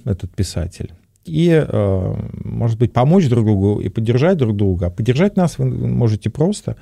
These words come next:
А, вы можете поддержать нас материально, ссылочка в описании к этому эфиру.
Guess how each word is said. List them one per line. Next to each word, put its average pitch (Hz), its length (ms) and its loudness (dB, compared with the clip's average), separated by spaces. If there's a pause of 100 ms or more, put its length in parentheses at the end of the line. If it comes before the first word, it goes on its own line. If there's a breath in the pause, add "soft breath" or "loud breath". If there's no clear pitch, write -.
(640 soft breath)
А, 98 300 2
вы 101 140 0
можете 113 220 2
поддержать 113 360 2
нас 107 180 0
материально, 143 540 4
ссылочка 110 440 0
в 101 40 -2
описании 98 540 0
к - 120 -4
этому 92 380 2 (300 loud breath)
эфиру. - 480 0